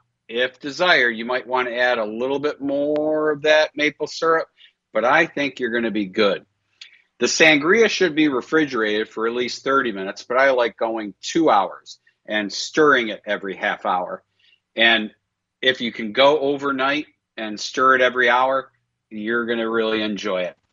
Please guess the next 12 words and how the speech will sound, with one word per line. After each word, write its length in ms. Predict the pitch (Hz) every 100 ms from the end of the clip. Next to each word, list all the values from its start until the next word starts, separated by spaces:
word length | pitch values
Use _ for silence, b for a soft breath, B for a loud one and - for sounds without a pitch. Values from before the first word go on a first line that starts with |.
| _ _ _ _ _ -
This 360 | 110 147 151
is 220 | - 120 110
a 60 |
great 440 | 92 110 123 - -
fall 560 | 120 120 120 123 - -
sangria 760 | - 120 110 107 113 113 110 _ -
that 120 | 95
I 120 | 95
know 300 | 98 104 104
you 220 | 95 98
will 160 | 98 92
love. 340 | 85 76 -